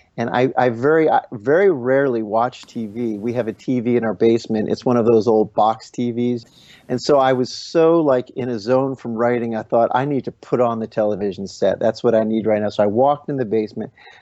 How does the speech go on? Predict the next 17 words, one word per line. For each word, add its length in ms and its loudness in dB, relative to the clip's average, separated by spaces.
I 40 0
put 160 -4
on 140 4
the 80 0
T 220 0
V, 180 0
and 100 -2
there 120 2
was 120 0
Barbara 400 2
Walters, 640 -2
and 100 -10
she 140 -8
was 160 -4
interviewing 680 0
Carlos 600 0
Santana 680 -6